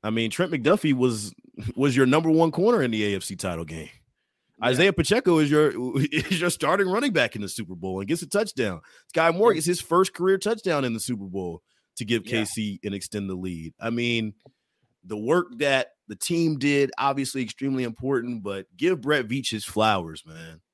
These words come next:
Speaker 2: No, a hundred percent. I mean, when everybody else is going all in, spending big money on these big-time free agents, Brett Veach went the opposite way.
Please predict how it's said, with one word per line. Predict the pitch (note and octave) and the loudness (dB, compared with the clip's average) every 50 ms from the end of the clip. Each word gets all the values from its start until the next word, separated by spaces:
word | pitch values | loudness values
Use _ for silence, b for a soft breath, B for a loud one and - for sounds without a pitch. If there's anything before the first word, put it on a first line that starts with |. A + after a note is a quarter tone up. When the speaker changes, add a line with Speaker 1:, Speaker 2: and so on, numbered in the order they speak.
| _ _ _ _ _ _ _ _ _ _ _ _ _ _ _ _ _ - | _ _ _ _ _ _ _ _ _ _ _ _ _ _ _ _ _ -8
Speaker 2:
No, | D#3+ E3 D3 | -4 -2 -2
a | C3 A#2+ | -2 -2
hundred | B2 D#3+ D#3+ D#3 | -2 -2 -2 -2
percent. | - C3 B2 - - D#3 D#3 D3 B2 G#2 - _ - | -2 -4 -10 -10 -6 -4 -4 -4 -6 -8 -10 _ -14
I | A#2 A#2+ | -10 -6
mean, | C3+ C#3 C#3 C3+ C3 B2+ B2 A2 - _ _ _ _ _ | -4 -4 -2 -2 -2 -4 -6 -10 -12 _ _ _ _ _
when | - C#3 D3 | -6 0 4
everybody | D#3+ F3 F3 E3+ E3 D#3+ D#3 | 4 6 6 6 6 6 4
else | D#3+ E3 D#3 - | 2 0 -2 -6
is | D3 | -6
going | C#3 D#3 D3+ D3+ | -4 -2 -2 0
all | D3 C#3+ D3 D3 D3+ D3+ D3+ | 2 4 4 4 2 0 0
in, | D3+ D3+ D3+ D3 | -2 -2 -4 -6
spending | - - - D#3+ D#3 D3+ C#3+ C3+ | -6 -6 -4 -4 -2 -2 -4 -4
big | A#2+ D3+ D#3 D3+ C#3+ | -4 -6 -6 -6 -6
money | C3+ C#3+ D3 D#3 D#3 D3 C#3+ | -4 -4 -4 -2 -2 -2 -2
on | C#3+ C#3+ C#3+ | -2 -4 -4
these | C#3 C3 B2+ | -6 -8 -6
big-time | - D3+ D3+ C#3+ - - D3+ C#3+ D3 C#3+ | -6 -6 -6 -6 -8 -6 -6 -4 -6 -6
free | D3 - C#3+ C#3 C#3 | -8 -8 -4 -2 0
agents, | C#3+ D3 C#3+ B2 C3 C3 B2+ A#2+ - - _ _ _ _ _ _ _ _ _ _ _ _ _ _ _ _ _ _ _ _ _ _ _ _ _ | 0 0 -2 -4 -6 -10 -12 -12 -16 -20 _ _ _ _ _ _ _ _ _ _ _ _ _ _ _ _ _ _ _ _ _ _ _ _ _
Brett | C3 D3 F#3+ G3 F3+ D3+ | -2 2 2 2 2 2
Veach | D3 F3+ G#3 G#3 G#3 - | 0 0 0 -2 -4 -4
went | D3+ D#3 D#3+ D#3 | -6 -6 -2 0
the | E3+ | 0
opposite | D3 D3+ E3 E3 D#3+ D3+ - E3 D3+ | 2 2 0 0 -2 -6 -4 -2 0
way. | D3 D#3+ E3+ D3+ B2 A2 | 0 2 2 0 -2 -4